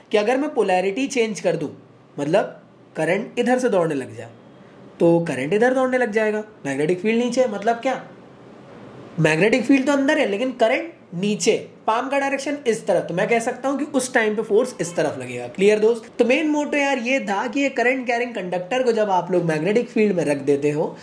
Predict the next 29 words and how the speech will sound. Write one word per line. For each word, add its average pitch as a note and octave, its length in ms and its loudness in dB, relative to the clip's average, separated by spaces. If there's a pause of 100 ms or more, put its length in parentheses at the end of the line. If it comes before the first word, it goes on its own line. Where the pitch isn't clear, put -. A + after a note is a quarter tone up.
(200)
तो G#3 60 4
actual F#3 380 0
में A3 100 2
उसमें E3+ 500 -2 (300)
एक G3+ 200 2 (120)
magnetic C#3+ 540 0
force A#3+ 400 2
लगने C3+ 240 -8
लग A#2+ 160 -12
जाता A2 280 -16
है, C#3+ 60 -8
ये F#3+ 100 0
अपने A3 260 0
आप C4 160 0
rotate E3+ 340 0
करेगा। A#2+ 300 -10
Clear G#3 320 2
दोस्तों? A#3+ 300 2
जैसे G3 180 0
ही G#3+ 80 0
आप G3+ 100 0
battery F#3 260 0
बंद F3+ 200 2
करोगे A#3+ 200 0
तो D4+ 100 -6
रुक G3+ 160 2
जाएगा D3 280 0
ये B2+ 60 -8
conductor। A#2 460 -16